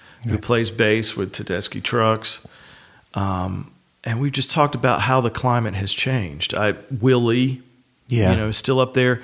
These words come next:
Speaker 1: But, uh, Will made a lot of his money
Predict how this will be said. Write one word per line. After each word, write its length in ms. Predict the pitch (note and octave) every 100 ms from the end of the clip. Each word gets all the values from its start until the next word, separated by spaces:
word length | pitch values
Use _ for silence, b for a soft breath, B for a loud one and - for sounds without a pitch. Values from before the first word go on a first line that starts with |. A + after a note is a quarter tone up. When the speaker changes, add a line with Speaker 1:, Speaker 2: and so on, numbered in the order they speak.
| B B B B B
Speaker 1:
But, 420 | A#2+ A#2+ B2+ B2 - - _ _ _ _ -
uh, 500 | A2 G#2 F#2+ F#2 F2+ _ _ _ _ _ _ -
Will 520 | G#2+ C3+ F3+ B2+ C#3
made 180 | B2+ B2+
a 60 |
lot 180 | B2 B2+
of 80 | B2+
his 140 | B2
money 420 | B2 A#2+ B2 B2